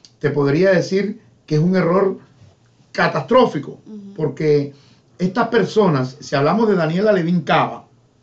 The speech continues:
Speaker 1: que hemos tenido el orgullo de poder convivir en galas con ella, que hemos estado en diferentes eventos también, eh, de nuestra comunidad, eh, yo miré una fotografía ahí, me recuerdo que estaba yo,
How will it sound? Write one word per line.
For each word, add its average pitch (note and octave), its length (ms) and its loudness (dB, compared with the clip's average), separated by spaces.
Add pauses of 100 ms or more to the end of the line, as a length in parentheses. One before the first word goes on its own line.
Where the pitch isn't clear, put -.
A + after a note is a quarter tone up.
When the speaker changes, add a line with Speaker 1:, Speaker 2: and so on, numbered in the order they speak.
(140)
Speaker 1:
que A#2+ 440 -2 (280)
hemos D#3+ 280 -4
tenido F3+ 320 2
el D3+ 80 2
orgullo C3+ 580 -2 (400)
de C#3 180 2
poder D3 300 2
convivir G3+ 760 2
en C#3+ 240 0
galas E3+ 600 0
con D#3 200 -6
ella, D3 360 0
que C3 120 -4
hemos E3 200 -2
estado F3 520 -2 (300)
en C#3+ 120 -6
diferentes D#3 560 2
eventos E3 540 2
también, D3+ 600 -2 (560)
eh, C3+ 840 2
de D3+ 180 0
nuestra F3+ 280 2
comunidad, D3+ 600 2 (560)
eh, C3+ 280 -6
yo D#3 200 0
miré G#3 260 4
una A3 160 2
fotografía F#3 720 2
ahí, G3+ 220 2
me F3+ 120 0
recuerdo F3+ 400 0
que D#3 60 -4
estaba E3+ 300 0
yo, F#3+ 360 2